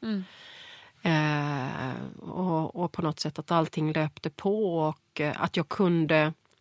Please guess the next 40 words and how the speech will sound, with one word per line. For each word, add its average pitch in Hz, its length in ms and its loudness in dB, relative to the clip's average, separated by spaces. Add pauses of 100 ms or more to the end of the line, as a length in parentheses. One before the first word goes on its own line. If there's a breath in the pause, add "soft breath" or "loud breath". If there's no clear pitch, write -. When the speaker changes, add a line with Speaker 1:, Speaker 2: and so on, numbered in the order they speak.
(400)
Speaker 2:
hantera 165 640 2
smärtan. 180 960 2 (180)
Eh, 165 180 -2
för - 140 -4
det 208 60 4
är 220 40 6
ju 220 80 6
någonting 156 380 2
som 156 160 -2
man 151 140 2
många 147 240 0
gånger 143 280 0
oroar 135 120 0
sig. - 140 -8
Kommer 165 220 -2
jag 147 80 -2
kunna 160 160 -2
hantera 156 380 0
smärtan? - 440 -4
Speaker 1:
Mm. 175 100 0
Speaker 2:
Känslan 165 420 2
av 156 60 0
att 151 120 0
vara 156 180 0
utelämnad, 180 920 0
Speaker 1:
Mm. 220 180 -2 (440 loud breath)
Speaker 2:
eh, 156 280 4
på 180 100 2
det 156 140 6
sättet - 340 -2
som 143 100 -2
man 147 120 2
är 135 120 2
när 139 80 0
man 139 120 0
föder 143 280 0
barn. 143 220 0 (140)
Och 151 60 2
Speaker 1:
Mm. - 20 2
Speaker 2:
man, 151 240 0